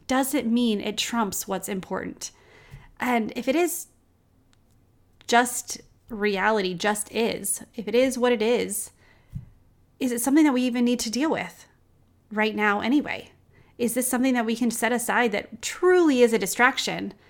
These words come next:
and we should not be focused on that? And again, just because someone makes a phone call and says, "Hey, I need help with this," their urgent should not become your important unless it needs to be.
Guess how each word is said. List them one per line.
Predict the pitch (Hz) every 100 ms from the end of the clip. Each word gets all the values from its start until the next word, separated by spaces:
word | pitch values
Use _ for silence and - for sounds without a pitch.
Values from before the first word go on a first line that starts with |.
| _ - - -
and | 277 254
we | 254
should | 233 254
not | 233 254
be | 247
focused | 233 302 269 -
on | -
that? | - - - _ _ _ _ _ _ _ _ - - _
And | 240
again, | 247 285 285 196 208 - _ _ _ _
just | 277 277
because | - 302 285
someone | 262 247 247 233 226
makes | 220 220 -
a |
phone | 220 226 311
call | 302 190 175 175 190
and | 202 185
says, | 240 -
"Hey, | 302 269 -
I | - 269
need | 277
help | 220 247
with | 240
this," | 269 196 - - - - - - _ _ _ _ _ _ _ _ _ _ _ _ _ _ _
their | 220 285 320
urgent | 269 294 269 254 - -
should | - 240
not | 233 233
become | 240 - 226
your | 214
important | 214 185 208 196 262 - - - - _ _ _ _ _ _ _ _ _ _ -
unless | 247 233 214
it |
needs | 214 202 -
to | -
be. | - -